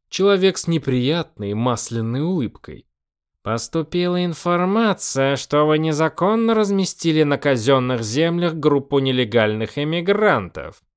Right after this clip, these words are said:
Без разрешения, без прохождения карантина и без проверки благонадежности".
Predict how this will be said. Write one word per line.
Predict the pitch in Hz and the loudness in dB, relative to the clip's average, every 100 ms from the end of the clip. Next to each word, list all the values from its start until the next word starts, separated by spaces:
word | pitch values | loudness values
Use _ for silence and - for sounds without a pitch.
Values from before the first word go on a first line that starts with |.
| _ _ _ _ _ _ - | _ _ _ _ _ _ -4
Без | 110 156 226 233 | 0 2 4 4
разрешения, | 240 220 208 196 - 139 147 170 185 175 - _ _ _ | 4 4 2 0 0 0 0 -2 -4 -6 -12 _ _ _
без | 101 107 110 | -2 0 0
прохождения | - 120 - 131 117 127 147 147 147 | -2 -2 0 -2 -2 0 0 2 0
карантина | 170 175 202 196 240 220 113 98 - _ _ - | 0 0 0 0 2 2 0 -4 -10 _ _ -2
и | 123 147 | 2 2
без | 147 165 202 | 4 2 0
проверки | - 226 170 165 165 185 | 0 0 2 0 -2 0
благонадежности". | 139 113 110 107 107 104 110 104 - 113 107 | 2 2 0 0 -2 -2 -4 -6 -8 -6 -6